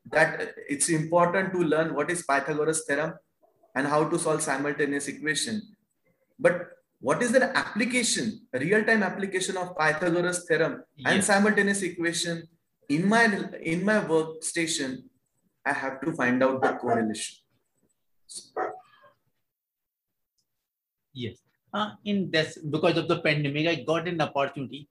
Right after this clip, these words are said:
Speaker 2: because of my friend who is a career coach to attend the, the career exposure meet of one school in the U S. It was a four-hour session. In the session, only parents, n-, not an outsider, different parents used to come there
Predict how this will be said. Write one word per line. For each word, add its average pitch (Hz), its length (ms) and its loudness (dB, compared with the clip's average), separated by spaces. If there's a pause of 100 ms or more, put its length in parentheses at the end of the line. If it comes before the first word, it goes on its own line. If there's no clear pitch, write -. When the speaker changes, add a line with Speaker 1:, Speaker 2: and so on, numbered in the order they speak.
(120)
Speaker 2:
because 123 240 -4
of 131 140 -6
my 127 300 -2 (140)
friend 131 380 -4
who 123 80 -6
is 127 140 -2
a 143 60 0
career 123 420 -4
coach 147 240 -6 (480)
to 262 140 0
attend 202 480 6
the, 190 280 4 (140)
the 180 400 2 (320)
career 185 380 4
exposure 202 680 0
meet 143 320 -6
of 151 180 -6 (100)
one 160 280 -2
school 147 340 -6
in 123 100 -6
the 123 80 -6
U 120 180 -2
S. - 320 -4 (800)
It 165 140 -6
was 185 140 4
a 196 80 6
four-hour 185 480 4
session. 139 360 -6 (500)
In 208 160 2
the 240 100 6
session, 226 640 2 (280)
only 240 360 6
parents, 156 460 4
n-, 147 220 -6
not 156 400 0 (120)
an 156 160 0
outsider, 113 560 -4 (420)
different 208 460 4
parents 185 340 4
used 180 440 -4
to 202 80 0
come 170 300 2
there 135 360 0